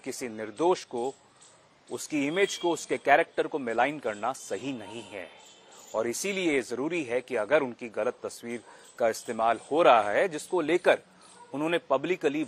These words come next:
बोला भी है, तो ऐसा नहीं होना चाहिए। तो वहीं मुख्यमंत्री अशोक गहलोत, जो कि शनिवार के दिन देश के गृह मंत्री अमित शाह से मिले थे, अपनी बात पुरजोर तरीके से रखी।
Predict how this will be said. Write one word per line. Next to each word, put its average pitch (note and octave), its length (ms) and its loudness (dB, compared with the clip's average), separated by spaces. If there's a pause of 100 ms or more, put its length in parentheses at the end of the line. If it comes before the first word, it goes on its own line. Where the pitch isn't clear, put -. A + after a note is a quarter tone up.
बोला C3+ 280 6
भी A2+ 180 0
है, C3 220 -2 (360)
तो F#3 240 0
ऐसा C3+ 400 4 (140)
नहीं C#3+ 360 -2
होना F#2+ 200 -12
चाहिए। G2 480 -12 (840)
तो E3 100 0
वहीं D3+ 340 0
मुख्यमंत्री C#3+ 600 -6
अशोक A#2+ 360 -4
गहलोत, A#2+ 340 0 (540)
जो C3+ 180 -2
कि B2+ 300 -8 (360)
शनिवार F#3 560 8
के E3 160 0
दिन D3+ 320 -2 (840)
देश G#3 300 10
के D#3+ 240 2 (200)
गृह E3 220 6
मंत्री C3+ 460 -4 (140)
अमित F3 240 2
शाह F3+ 300 10
से F3+ 160 0
मिले A2 260 -4
थे, C#3 260 -6 (320)
अपनी D#3 360 -2 (240)
बात D#3+ 340 10 (380)
पुरजोर C#3+ 440 2
तरीके A#2+ 320 -2
से A2 160 -6
रखी। D3+ 420 -6